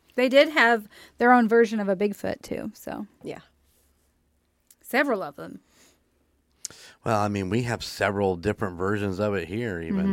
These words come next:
Speaker 1: Mm-hmm.
Speaker 3: Yeah. Which reminds me, coming up in September,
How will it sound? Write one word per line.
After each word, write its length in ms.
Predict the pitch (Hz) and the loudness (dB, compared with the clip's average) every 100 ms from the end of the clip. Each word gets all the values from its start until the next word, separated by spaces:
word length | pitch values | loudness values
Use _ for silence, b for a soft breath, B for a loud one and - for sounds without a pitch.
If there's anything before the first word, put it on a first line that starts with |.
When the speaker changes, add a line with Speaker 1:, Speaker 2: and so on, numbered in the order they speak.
| 190 | -2
Speaker 1:
Mm-hmm. 160 | - 90 | -8 -8
Speaker 3:
Yeah. 220 | 92 92 - _ _ _ _ _ _ _ _ _ _ _ _ - | -6 -6 -8 _ _ _ _ _ _ _ _ _ _ _ _ -2
Which 200 | 139 165 | 0 2
reminds 460 | 156 180 220 123 | 4 6 4 0
me, 260 | 92 78 - _ _ _ _ _ | -6 -8 -14 _ _ _ _ _
coming 360 | - 185 220 190 | 2 4 6 6
up 160 | 190 | 4
in 160 | 160 180 | 4 2
September, 840 | - 170 135 - 107 160 117 73 | 2 0 0 2 2 4 2 0